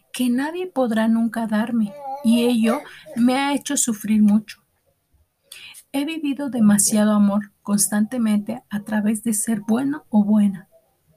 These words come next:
ponerme hasta el final, dar de más, buscar aprobación, permitir abusos, querer permanecer logros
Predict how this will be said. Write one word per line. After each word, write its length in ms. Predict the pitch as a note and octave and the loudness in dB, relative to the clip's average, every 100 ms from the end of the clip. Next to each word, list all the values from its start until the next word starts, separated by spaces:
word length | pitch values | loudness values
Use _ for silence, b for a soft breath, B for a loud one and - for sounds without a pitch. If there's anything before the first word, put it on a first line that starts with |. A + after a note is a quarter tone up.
| _ _ _ | _ _ _
ponerme 460 | G#3 G3+ G3+ G#3 G3+ | 4 6 6 4 2
hasta 180 | G3+ | 0
el 100 | G#3 | -4
final, 720 | - G3 G3 G3+ G#3 G#3+ A3 - _ _ | -4 -6 -2 0 2 0 -2 -8 _ _
dar 300 | G3+ G#3 G#3 | -2 0 0
de 100 | G3+ | -2
más, 540 | G3+ G#3 G#3+ A3 - - _ | 0 2 2 -2 -6 -16 _
buscar 320 | G#3+ G#3+ A3 | 4 6 6
aprobación, 880 | G#3+ G#3 G3+ G#3 G3+ - G#3+ G#3+ G#3 B B B - | 0 0 -4 -2 -2 0 2 2 0 B B B -2
permitir 500 | G#3+ G#3 G#3 G#3+ G#3 | 6 6 6 4 2
abusos, 720 | G3 G#3+ A3+ - G#3 G#3 - B B | 0 0 -2 -2 -6 -8 -12 B B
querer 360 | _ A3 G#3+ A#3+ - b b _ | _ -2 -2 -2 -8 b b _
permanecer 840 | - C4+ B3 G#3+ G3+ G3+ - G#3+ G#3+ | -2 0 2 2 2 0 0 0 2
logros 600 | G#3+ G#3+ G#3+ A#3 - | 2 0 -4 -8 -10